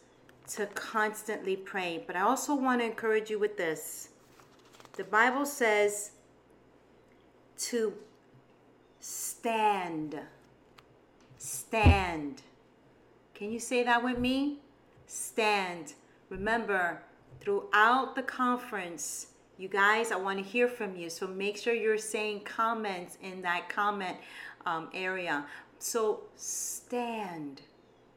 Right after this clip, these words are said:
Stand. If you're sitting right now, can you stand up? That's symbolic right now. Can you just stand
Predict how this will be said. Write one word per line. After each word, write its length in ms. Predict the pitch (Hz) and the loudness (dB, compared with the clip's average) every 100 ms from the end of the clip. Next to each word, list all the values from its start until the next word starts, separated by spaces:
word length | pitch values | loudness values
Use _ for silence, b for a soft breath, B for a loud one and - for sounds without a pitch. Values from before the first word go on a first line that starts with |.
| _ _ _ _ _ - | _ _ _ _ _ -16
Stand. 560 | - - 214 196 170 | -14 -8 -6 -4 -4
If 240 | 214 208 247 | -4 -4 -2
you're 140 | 330 | -2
sitting 420 | 330 - 311 311 311 | -2 -4 0 2 2
right 200 | 311 302 | 2 2
now, 300 | 302 247 302 | 2 2 0
can 220 | - 233 | -2 -2
you 120 | 285 | -2
stand 420 | - 294 277 262 | -2 0 0 2
up? 320 | 277 - - - - _ _ - - _ _ _ _ _ _ _ | 0 0 -8 -20 -20 _ _ -20 -20 _ _ _ _ _ _ _
That's 260 | 233 247 - | 2 2 0
symbolic 640 | 277 240 226 214 202 202 | -2 0 4 4 4 -2
right 160 | 185 180 | -8 -6
now. 140 | 160 | -6
Can 240 | 147 202 214 | -6 -8 -6
you 80 | |
just 320 | 262 311 - - | -6 -6 -8 -8
stand 560 | 233 208 208 208 196 | -4 -2 -2 -4 -8